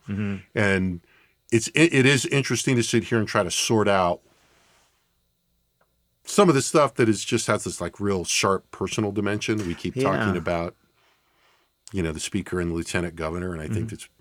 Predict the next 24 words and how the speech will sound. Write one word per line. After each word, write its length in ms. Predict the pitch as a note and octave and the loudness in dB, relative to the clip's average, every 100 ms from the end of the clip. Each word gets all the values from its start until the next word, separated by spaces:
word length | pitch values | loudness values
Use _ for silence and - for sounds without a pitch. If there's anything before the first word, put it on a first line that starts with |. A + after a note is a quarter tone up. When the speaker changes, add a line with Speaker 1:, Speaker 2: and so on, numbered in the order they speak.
| _ _ _ - | _ _ _ -12
Speaker 2:
pretty 160 | A#2+ | -12
clear 300 | - F#2 E2+ | -8 -6 -6
there's 180 | D#2 - | -6 -6
no 160 | E2+ D#2 | -4 -4
love 220 | D#2 D2+ | -6 -8
lost 340 | C#2+ D2 - | -12 -10 -12
there. 240 | D#2+ D2+ E2 | -12 -16 -8
Speaker 1:
Yeah. 240 | G2 F2+ F2 | -4 -4 0
Speaker 2:
Um, 500 | G#2 F#2+ F#2 F2+ E2 _ _ - - - - | 2 4 2 -2 -6 _ _ -20 -20 -12 0
and 100 | C#3+ | 4
then 100 | D3+ | 6
there's 140 | C#3+ A#2+ | 4 2
this 120 | A2+ | -4
kind 220 | - D#3 | -2 0
of, 160 | G#2+ E2+ _ _ _ - | 0 -2 _ _ _ -4
this 240 | F2+ A#2 F2+ F#2+ F2+ _ | -4 -6 -10 -10 -12 _
factional, 1200 | _ - - D3 C#3+ - - C3+ A#2 A2+ A2 G#2+ - | _ -16 0 4 4 2 2 4 6 6 6 2 2
ideological, 1200 | G#2+ A2+ A2 G#2+ G#2 G#2+ G2 - G#2 G2 G2 F#2+ - | 4 6 6 6 2 2 -2 -4 0 0 2 -2 -4
positional 760 | F2 A2 G#2 - G2+ G2+ G2 A2 | -4 -2 0 0 0 0 -2 -2
interest 800 | G#2+ - G#2 F#2+ - - - - _ _ - | -4 -2 -2 -2 -4 -6 -12 -20 _ _ -12
Speaker 1:
Mm-hmm. 300 | G#2 G2+ F#2+ - _ _ _ - - - _ | -10 -8 -10 -16 _ _ _ -20 -20 -20 _
Speaker 2:
piece, 640 | - C3+ B2 B2+ - - - | -2 2 4 2 0 -4 -6
you 140 | D#3 | 2
know, 320 | A#2+ A2 A2 | 4 4 2